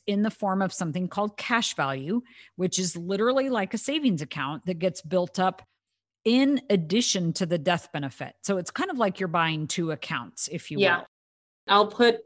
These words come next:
Speaker 2: information on this podcast, uh, not only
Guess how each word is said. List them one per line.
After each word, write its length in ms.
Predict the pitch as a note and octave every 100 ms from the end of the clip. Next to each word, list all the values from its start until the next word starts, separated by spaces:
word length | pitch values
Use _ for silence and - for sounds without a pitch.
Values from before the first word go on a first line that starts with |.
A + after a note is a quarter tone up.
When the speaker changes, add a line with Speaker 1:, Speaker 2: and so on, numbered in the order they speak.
| -
Speaker 2:
information 880 | G3+ G3+ G#3 F#3+ F#3+ G3 F#3+ F3+ - _
on 160 | F3 F3
this 180 | F3 -
podcast, 760 | F3 E3 D#3+ F3+ F3+ F3+ -
uh, 240 | F#3 F3+ E3+
not 240 | F3+ F#3+ F3+
only 400 | F#3 F3+ F3